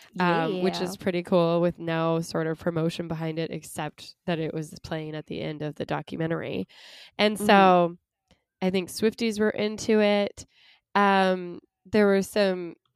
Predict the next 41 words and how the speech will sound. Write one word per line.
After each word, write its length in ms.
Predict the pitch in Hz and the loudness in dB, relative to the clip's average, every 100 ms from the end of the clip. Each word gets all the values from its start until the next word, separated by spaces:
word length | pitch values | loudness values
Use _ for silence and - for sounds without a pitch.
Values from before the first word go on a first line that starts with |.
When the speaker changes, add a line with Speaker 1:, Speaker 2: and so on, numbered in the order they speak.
| _ | _
Speaker 1:
yeah, 280 | 220 247 180 | -2 0 0
just, 280 | - 196 - | -2 -6 -4
like, 200 | 196 175 | -6 -4
gentle, 440 | 175 190 190 190 | -4 -4 0 0
positive 600 | 175 185 180 175 175 170 | 0 -2 -2 0 -2 -2
reactions 640 | 180 175 180 - - - - | 0 2 0 -4 -10 -12 -10
to 180 | - - | -6 -4
it, 160 | 92 - | -6 -6
which 220 | 196 - | -6 -4
is, 320 | 185 175 - _ _ _ _ _ _ - | -8 -8 -16 _ _ _ _ _ _ -12
which 140 | 240 | -4
is 180 | 254 240 | -4 -2
nice 420 | 247 254 480 415 - | 0 4 4 2 0
for 140 | 190 | -2
a 80 | 175 | 0
change. 460 | - 208 185 196 | 4 6 6 0
It 140 | 233 233 | -2 2
wasn't 520 | 240 302 262 208 214 | 4 6 4 2 2
necessarily 680 | 190 185 202 202 196 185 185 | 2 2 0 -2 2 2 0
a 40 | |
controversial 800 | 190 202 185 202 180 180 185 185 | 0 0 0 -2 -4 -4 -2 -4
song. 520 | 180 - 175 175 175 220 - - - | 0 2 2 2 -2 -8 -18 -20 -2
Um, 280 | 220 220 202 | 4 4 6
but 280 | 202 202 - | 4 2 0
should 220 | - 220 | 0 2
we 140 | 202 202 | 2 2
get 240 | 214 - | 2 2
into 320 | 175 185 - | -2 -2 4
it, 120 | 254 254 | 4 4
reading 420 | 175 180 185 185 | 0 -2 -2 -2
these 260 | 180 175 | -4 -4
lyrics? 640 | 180 160 170 208 269 - - - | -4 -2 -2 -2 -6 -14 -20 -14
Speaker 2:
Yeah, 680 | 170 170 170 339 277 254 254 - | -10 -6 -2 2 4 4 2 0
let's 200 | 202 - | -4 0
get 140 | 220 | 2
into 300 | 202 233 180 | 4 4 2
it. 80 | 165 | 2
I 60 | 185 | -2
think 200 | 285 311 | -4 -6
I'm 180 | 180 214 | -6 -6
reading 400 | 147 151 98 202 | -4 -6 -8 -12